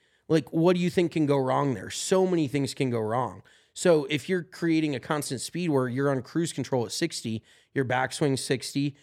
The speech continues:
your follow, your, your downswing sixty, your follow throughs all the same speed, it's much easier to keep everything in rhythm altogether. So slowing your swing down, it, the whole goal is to not get it disjointed.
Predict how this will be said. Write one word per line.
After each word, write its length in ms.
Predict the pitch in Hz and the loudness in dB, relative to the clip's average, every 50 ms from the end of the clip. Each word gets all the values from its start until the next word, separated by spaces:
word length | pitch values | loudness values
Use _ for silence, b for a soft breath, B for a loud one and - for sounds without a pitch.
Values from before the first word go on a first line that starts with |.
| b b b | b b b
your 120 | - 143 131 | -6 -4 -4
follow, 400 | - - 135 151 160 165 165 160 | -2 2 2 4 4 4 2 2
your, 340 | 139 139 143 135 131 131 131 | 0 0 2 0 0 -2 -4
your 340 | 135 135 135 131 123 113 110 - - _ _ _ 143 | -4 -2 -2 -2 -2 -4 -10 -18 -20 _ _ _ -4
downswing 560 | 123 135 135 147 151 139 - - 156 147 143 | 0 0 2 2 0 -2 -2 -2 -2 -2 -2
sixty, 360 | 143 - 156 135 - - - | -2 -2 -4 -6 -4 -6 -4
your 120 | 147 131 113 | -2 -2 -2
follow 300 | - - 127 143 147 139 | 0 0 2 2 2 0
throughs 360 | 139 - 151 143 131 127 - b b b b b b _ | -2 -2 -4 -4 -4 -6 -12 b b b b b b _
all 180 | 127 131 143 | 0 0 2
the 80 | 143 135 | 0 0
same 260 | - - 156 139 131 | -2 0 0 0 0
speed, 520 | 117 - - _ 160 165 156 139 127 110 b b b b b b | -2 -4 -8 _ -4 -4 -2 -2 -4 -6 b b b b b b
it's 180 | 147 139 - | -8 -6 -2
much 280 | 151 147 147 143 - - | 0 0 0 0 -2 -4
easier 640 | - 143 143 139 123 131 135 135 131 127 123 113 113 b b b b b b _ | -6 -4 -4 -4 -2 -2 0 0 0 0 -2 -4 -6 b b b b b b _
to 160 | - - 147 | -4 -4 -4
keep 240 | 120 - 151 147 - | -4 -2 -6 -6 -4
everything 500 | - 135 139 127 139 131 - - 139 135 | -2 -2 0 0 0 0 0 0 0 0
in 240 | 127 117 120 131 120 | 0 -2 -2 -2 0
rhythm 320 | 110 123 135 131 123 117 110 | 0 0 0 0 -2 -2 -2
altogether. 600 | 117 123 123 - - 113 113 120 120 117 113 104 | -2 -4 -4 -4 -6 -4 -4 -2 -2 -4 -4 -6
So 380 | - - - 131 117 110 107 b b b b b | -4 -2 -2 -2 -2 -2 -6 b b b b b
slowing 520 | - - - - 156 170 190 202 214 196 | -8 -8 -4 -2 2 4 4 4 4 4
your 120 | 170 151 131 | 2 0 0
swing 340 | - - - 156 156 160 143 | -2 -2 -2 0 0 0 0
down, 420 | 131 117 113 110 110 107 107 104 b b b b b b - | 0 -2 -4 -4 -6 -8 -10 -10 b b b b b b -6
it, 140 | 165 - _ - | -6 -6 _ 2
the 100 | 156 170 | 2 4
whole 180 | 120 190 214 185 | 6 6 4 4
goal 320 | 147 127 160 160 160 160 | 4 4 4 4 6 4
is 120 | 151 131 - | 2 0 0
to 120 | - 147 | -2 -2
not 460 | 135 127 131 131 135 - _ - 131 | 0 0 0 -2 -2 -6 _ -14 -4
get 120 | 120 139 127 | -2 -2 -2
it 280 | 120 104 113 113 107 | -2 -4 -8 -14 -4
disjointed. 800 | 113 127 117 - - 123 117 113 107 107 104 98 - 85 - - | -4 -4 -4 -4 -8 -4 -2 -2 -2 -2 -6 -10 -12 -20 -20 -20